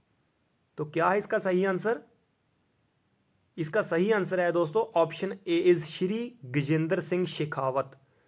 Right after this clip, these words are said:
श्री गजेंद्र सिंह शेखावत। नेक्स्ट क्वेश्चन है कानून और न्याय मंत्रालय, कानून और न्याय मंत्रालय। ये दोस्तों आपकी स्क्रीन पर आपके चार ऑप्शन,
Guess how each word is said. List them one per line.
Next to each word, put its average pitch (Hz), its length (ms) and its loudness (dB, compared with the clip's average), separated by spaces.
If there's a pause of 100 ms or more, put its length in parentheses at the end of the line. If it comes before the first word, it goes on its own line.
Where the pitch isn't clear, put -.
(400)
श्री 240 440 0 (320)
गजेंद्र 156 640 2
सिंह 208 380 -4
शेखावत। 151 640 0 (840)
नेक्स्ट 160 420 -4
क्वेश्चन 208 360 2
है 202 100 2 (960)
कानून 190 420 4
और 196 300 4
न्याय 160 320 4
मंत्रालय, 143 560 0 (460)
कानून 170 340 0
और 196 400 2 (340)
न्याय 147 440 0
मंत्रालय। 147 640 0 (800)
ये 160 220 2
दोस्तों 196 320 2
आपकी 190 240 -2
स्क्रीन 147 400 -4
पर 156 160 2
आपके 147 300 0
चार 151 260 2
ऑप्शन, 175 380 -2